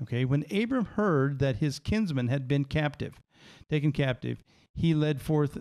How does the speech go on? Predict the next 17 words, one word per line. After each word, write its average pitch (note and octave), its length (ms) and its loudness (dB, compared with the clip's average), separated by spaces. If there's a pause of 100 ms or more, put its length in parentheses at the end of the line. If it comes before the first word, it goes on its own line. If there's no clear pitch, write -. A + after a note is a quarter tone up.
(300)
his C#3+ 300 0
trained F3 400 0
men B2+ 340 2
born C#3+ 400 2
in C#3+ 140 0
his D#3 200 2
house. A#2 340 -2 (360)
All F3 240 2
of C#3 140 0
them B2+ 280 0
went C#3 380 0
to C#3+ 80 -4
pursue C3+ 460 0
as B2+ 100 0
far C3 220 0
as A#2 160 -2
Dan, A#2 540 -2